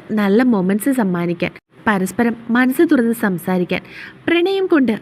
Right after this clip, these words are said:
അവളിലേക്ക് കൂടുതൽ അടുക്കാൻ. വൻഷ് ഗൗരിയുടെ കയ്യിൽ പിടിച്ചങ്ങോട്ടേക്ക് നടന്നു.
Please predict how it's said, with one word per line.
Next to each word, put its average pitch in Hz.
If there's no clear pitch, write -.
അവളിലേക്ക് 208
കൂടുതൽ 202
അടുക്കാൻ. 175
വൻഷ് 190
ഗൗരിയുടെ 214
കയ്യിൽ 208
പിടിച്ചങ്ങോട്ടേക്ക് 226
നടന്നു. 180